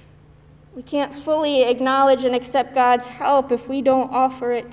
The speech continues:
to others too. Friends, truly nothing is impossible with God.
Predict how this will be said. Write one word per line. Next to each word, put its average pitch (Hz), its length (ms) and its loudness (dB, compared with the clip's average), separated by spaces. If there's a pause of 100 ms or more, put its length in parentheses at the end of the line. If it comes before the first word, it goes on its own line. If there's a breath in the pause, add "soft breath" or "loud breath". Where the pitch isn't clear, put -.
(100)
to - 160 -16
others 226 520 -6
too. 233 340 -8 (2000)
Friends, 294 380 2
truly 339 440 0
nothing 302 540 0
is 247 200 0
impossible 247 800 -4
with 208 240 -10
God. 202 420 -4